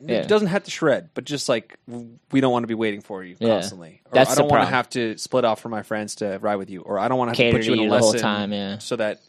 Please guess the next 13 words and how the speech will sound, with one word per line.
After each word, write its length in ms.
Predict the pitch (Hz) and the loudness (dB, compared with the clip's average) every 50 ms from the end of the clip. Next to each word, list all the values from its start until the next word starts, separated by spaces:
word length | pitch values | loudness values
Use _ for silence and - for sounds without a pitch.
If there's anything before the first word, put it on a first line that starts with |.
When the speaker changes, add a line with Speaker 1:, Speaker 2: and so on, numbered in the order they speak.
| _ - | _ -14
Speaker 2:
we 180 | 117 120 117 | -10 -10 -8
don't 180 | 110 113 113 101 | -6 -6 -6 -6
have 140 | 113 101 - | -8 -12 -14
to 80 | - | -12
wait 180 | 101 90 78 - | -14 -14 -14 -14
for 80 | - 101 | -14 -14
you. 120 | 92 87 - _ _ | -14 -16 -18 _ _
Speaker 1:
Yeah. 280 | 113 110 101 90 98 107 _ - _ _ _ _ - | -4 -2 -2 -4 -6 -10 _ -20 _ _ _ _ -8
Speaker 2:
And 160 | 127 120 120 | -6 -4 -2
then 280 | 120 120 117 117 113 113 | 0 0 0 0 -2 -2
sure 200 | - - 135 135 | -2 0 0 0
enough, 300 | 131 151 165 - - - | 2 0 0 0 0 0
like, 240 | 120 113 - - | 0 0 -2 -6